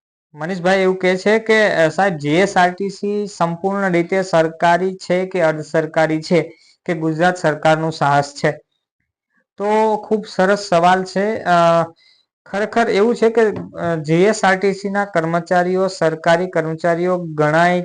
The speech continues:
કે નહીં? તો મિત્રો, સરકારી કર્મ-, ગુજરાત સરકારના કર્મચારી ન ગણાય, કારણ કે આ એક અલગથી નિગમ છે. એટલે જેમ આપણે પી જી વી સી એલ છે, પછી, અ, દાખલા તરીકે, અ,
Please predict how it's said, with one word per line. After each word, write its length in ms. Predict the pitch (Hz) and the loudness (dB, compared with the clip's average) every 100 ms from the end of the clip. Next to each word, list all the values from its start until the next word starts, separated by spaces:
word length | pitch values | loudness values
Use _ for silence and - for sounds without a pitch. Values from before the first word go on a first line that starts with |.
| 180 | 0
કે 160 | 165 | 2
નહીં? 380 | 160 147 165 160 135 _ _ _ _ _ _ _ _ _ - | 2 2 0 0 -6 _ _ _ _ _ _ _ _ _ -8
તો 80 | |
મિત્રો, 320 | 220 233 254 247 | -6 -2 0 0
સરકારી 480 | - 180 185 226 | 2 0 4 4
કર્મ-, 360 | - 202 202 196 | 4 2 2 -2
ગુજરાત 320 | 175 170 214 | -2 4 4
સરકારના 440 | 214 190 202 196 202 | 4 2 2 2 0
કર્મચારી 560 | 196 175 180 185 190 | 0 -2 0 2 2
ન 180 | 175 160 | 2 2
ગણાય, 300 | 170 175 196 196 | 2 2 0 0
કારણ 300 | 170 175 208 | 2 4 2
કે 220 | 208 233 | 0 -2
આ 300 | - 180 196 | 0 0 4
એક 260 | 202 202 202 | 4 2 0
અલગથી 480 | 175 190 - 202 196 | 0 0 -4 -6 -2
નિગમ 420 | 160 156 180 156 | -2 2 2 2
છે. 280 | 151 139 139 - _ _ _ _ | -2 -4 -6 -18 _ _ _ _
એટલે 220 | 175 202 220 247 - - _ | -10 -2 0 0 -4 -14 _
જેમ 500 | 202 147 160 208 226 | -10 0 2 2 0
આપણે 280 | - 190 208 | 0 0 0
પી 240 | 208 170 | 0 0
જી 140 | 151 180 | 2 2
વી 120 | 190 | 2
સી 140 | 185 | 2
એલ 180 | 196 196 | 0 0
છે, 320 | 185 180 180 180 | -2 0 2 2
પછી, 460 | 180 160 180 180 | 0 -2 -2 -2
અ, 40 | 170 165 160 160 156 156 | 2 4 4 2 -2 0
દાખલા 280 | 160 170 | 0 0
તરીકે, 500 | 170 165 165 165 170 | -2 -2 -2 0 2
અ, 60 | 165 | 0